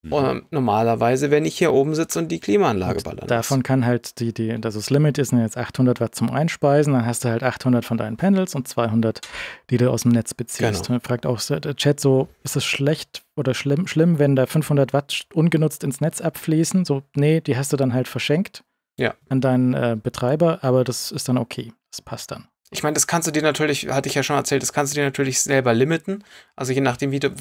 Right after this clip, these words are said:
Speaker 2: wie viel Bock du hast zu basteln. Äh, ich guck da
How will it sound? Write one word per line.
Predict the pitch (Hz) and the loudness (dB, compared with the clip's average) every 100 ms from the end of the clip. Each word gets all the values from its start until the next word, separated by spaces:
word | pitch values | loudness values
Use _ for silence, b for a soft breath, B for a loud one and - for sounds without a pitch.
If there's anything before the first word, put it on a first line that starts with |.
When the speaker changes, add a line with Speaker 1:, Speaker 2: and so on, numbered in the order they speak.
| 139 | -8
Speaker 2:
wie | 151 151 | -6 -6
viel | - 156 | -6 -8
Bock | 139 147 143 | 2 2 2
du | 151 131 | 2 4
hast | 127 - | 2 -2
zu | 120 | 0
basteln. | 117 - - 170 156 208 | 0 0 -4 -4 -6 -12
Äh, | 151 127 | -8 -6
ich | - - - | -6 -10 -8
guck | 131 - | -6 -2
da | 117 | -2